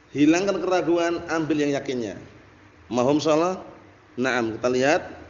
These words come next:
halaman berikutnya, tiga ratus tiga puluh satu. Misal kaidah,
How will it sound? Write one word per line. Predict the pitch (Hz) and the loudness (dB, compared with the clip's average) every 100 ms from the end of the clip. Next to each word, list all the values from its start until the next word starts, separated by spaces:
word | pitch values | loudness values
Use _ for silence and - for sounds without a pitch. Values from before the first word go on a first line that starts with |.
| - - - - 123 | -20 -20 -20 -4 0
halaman | 131 135 127 | 2 2 0
berikutnya, | 127 135 131 143 175 226 - - - - - - - - | -2 -2 -2 -2 -2 -4 -12 -20 -20 -20 -20 -20 -20 -4
tiga | - 139 139 | 0 2 2
ratus | 139 - | 0 -4
tiga | 147 156 | -4 -2
puluh | 131 | -2
satu. | 135 131 139 165 | 0 0 2 2
Misal | 170 160 214 220 185 | 2 2 2 2 2
kaidah, | 180 160 151 | 0 0 0